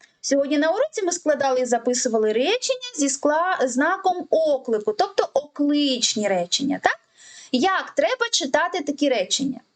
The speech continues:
Такі речення потрібно читати з окличною інтонацією. Пригадайте або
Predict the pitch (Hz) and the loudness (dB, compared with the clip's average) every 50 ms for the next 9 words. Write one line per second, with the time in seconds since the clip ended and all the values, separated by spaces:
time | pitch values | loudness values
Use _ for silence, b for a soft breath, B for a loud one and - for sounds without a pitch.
0 | _ _ - 220 214 - 262 285 359 440 - 440 392 359 - - 285 285 285 294 | _ _ -2 0 0 0 0 0 0 -2 -2 -2 0 0 0 0 0 0 0 0
1 | 247 254 254 247 - 294 269 269 370 466 605 640 - - 571 - - - - - | 0 0 0 0 0 0 0 2 2 0 0 -2 -4 -8 -10 -10 -12 -6 -2 0
2 | 285 277 277 269 - 269 269 294 330 381 - - - 339 339 339 339 339 - 302 | 0 0 0 -2 0 0 0 0 0 0 -2 -2 0 0 0 0 0 0 0 0
3 | 302 302 294 302 302 285 277 269 269 247 202 196 - - - - 190 175 - - | 0 0 0 0 0 0 2 0 0 0 -2 -4 -6 -6 -6 -4 -4 -6 -6 -8
4 | 214 220 - B B B B B B B 440 539 508 554 587 - 302 311 302 302 | -10 -14 -16 B B B B B B B 0 0 0 -4 -8 -8 -6 -4 -2 -2
5 | 311 302 311 311 302 302 - - 330 349 - | -4 -2 -2 -2 -2 0 0 0 0 0 -2